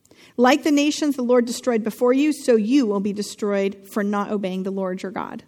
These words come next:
And that's the end of our reading in Deuteronomy. The title of our message is Rigors and Riches. This entire chapter is set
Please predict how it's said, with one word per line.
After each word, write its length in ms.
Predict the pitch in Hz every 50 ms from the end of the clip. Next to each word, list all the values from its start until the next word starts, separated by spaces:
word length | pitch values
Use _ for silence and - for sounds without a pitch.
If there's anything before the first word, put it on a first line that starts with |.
| _ _
And 80 | - 202
that's 160 | 190 190 196
the 140 | - 202 190
end 160 | 185 190 196
of 100 | 185 202
our 160 | 180 180 180
reading 320 | 180 190 196 196 196 180 185
in 80 | 190
Deuteronomy. 540 | 180 202 190 202 185 185 185 180 180 180 214 - _ _ _ - - - - - - - _
The 100 | 262 269
title 340 | 254 302 320 330 339 359 359
of 120 | 330 294
our 100 | 285 262
message 440 | 240 240 240 254 247 - 240 220 226
is 120 | 202 202
Rigors 760 | 196 196 202 233 262 262 311 320 330 330 339 339 320 - - - _ _ _ _ _ _
and 260 | 220 214 202 196 190
Riches. 480 | 202 202 202 - - - - - - - - - - - _ _ _ _ _ _ _ _ _ _ _ _ _ _ _ - - _ - - - - _ _
This 180 | - 294 330 -
entire 500 | 466 466 403 - - 349 330 320 302 302
chapter 680 | 254 - - - 269 254 254 262 - - 185 190 190 -
is 120 | - 220 202 - - -
set 180 | - 277 277 277